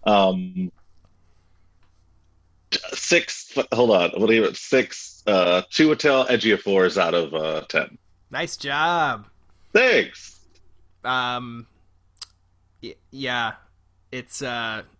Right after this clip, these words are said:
Speaker 2: hopefully the next movie's better. What are we doing? Palm Springs?
Speaker 1: Palm Springs, yeah. I heard it's pretty good.
Speaker 2: All right, bring, bring it up with Matt Harper. Maybe we can have him on for that episode.
Speaker 1: Yes, good call.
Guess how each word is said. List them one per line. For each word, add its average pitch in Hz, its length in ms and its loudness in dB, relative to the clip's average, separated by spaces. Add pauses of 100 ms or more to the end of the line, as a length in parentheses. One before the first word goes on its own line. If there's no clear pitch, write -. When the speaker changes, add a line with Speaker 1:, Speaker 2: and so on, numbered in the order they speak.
(160)
Speaker 2:
hopefully 139 280 -10
the 127 80 -10
next 117 200 -10
movie's 113 260 -14
better. 110 340 -8
What 143 120 -10
are 160 40 -6
we 180 100 -4
doing? 196 340 -6
Palm 156 260 -4
Springs? 165 680 -8 (520)
Speaker 1:
Palm 190 140 4
Springs, 196 360 0
yeah. 101 240 2
I 82 40 -4
heard 110 160 2
it's 104 120 -2
pretty 90 240 0
good. - 320 -4 (320)
Speaker 2:
All 113 80 -12
right, 95 320 -8
bring, 147 200 -6
bring 185 280 -2
it 226 80 2
up 214 160 0
with 175 120 -4
Matt 170 180 0
Harper. 143 360 -2
Maybe 117 200 -10
we 117 140 -10
can 113 260 -16
have 120 200 -10
him 113 160 -12
on 101 180 -8
for 107 120 -14
that 101 160 -12
episode. 92 520 -14 (1200)
Speaker 1:
Yes, - 340 0
good 107 200 -2
call. 87 260 0